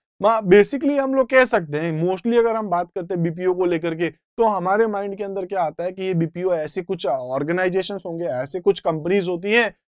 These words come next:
जो क्या करती है किसी एक पर्टिकुलर कंपनी की, अ, जो भी like मार्केटिंग स्ट्रेटजी को जो है वो डेवलप करना, like यहाँ कुछ एग्जांपल्स हम लोग देख लेते हैं। Some of the B P O services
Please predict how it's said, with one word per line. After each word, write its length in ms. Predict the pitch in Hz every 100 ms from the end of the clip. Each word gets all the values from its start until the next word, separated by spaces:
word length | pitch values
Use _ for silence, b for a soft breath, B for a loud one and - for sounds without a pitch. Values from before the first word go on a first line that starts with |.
| -
जो 140 | 180
क्या 160 | 190 214
करती 260 | 214 202 226
है 60 |
किसी 180 | 208 214
एक 260 | 214 202 -
पर्टिकुलर 380 | 185 180 208 208
कंपनी 420 | 202 160 160 180
की, 240 | 180 208 190 - _ -
अ, 380 | 151 151 147 156
जो 220 | 151 190
भी 160 | 208
like 260 | 185 165 165
मार्केटिंग 520 | 165 160 160 175 180
स्ट्रेटजी 440 | 175 180 170 160 165
को 200 | 175 160
जो 120 | 165
है 180 | 160 160
वो 120 | 160
डेवलप 380 | 156 156 160 170
करना, 180 | 170 175
like 200 | 226 262
यहाँ 120 | 285
कुछ 160 | 277 247
एग्जांपल्स 500 | 185 185 185 208 214
हम 140 | 202
लोग 180 | 202 190
देख 120 | 185
लेते 220 | 175 156
हैं। 140 | 190 202 _ _ -
Some 340 | 226 233 226 214 _ - 165
of 240 | 165 151
the 120 | 156
B 160 | 185 196
P 20 |
O 160 | 220 220
services 540 | 196 170 175 175 175